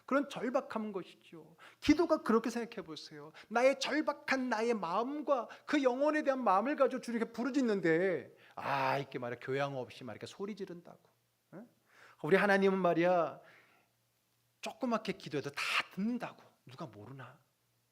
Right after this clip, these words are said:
누가 모르나? 그것을 몰라서 그러는 게 아니잖아요.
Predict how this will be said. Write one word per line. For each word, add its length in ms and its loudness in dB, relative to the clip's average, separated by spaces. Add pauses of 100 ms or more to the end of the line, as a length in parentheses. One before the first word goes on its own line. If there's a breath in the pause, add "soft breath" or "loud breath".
(340)
누가 240 -20
모르나? 280 -20 (800)
그것을 360 -8
몰라서 420 -8
그러는 280 -12
게 100 -16
아니잖아요. 500 -16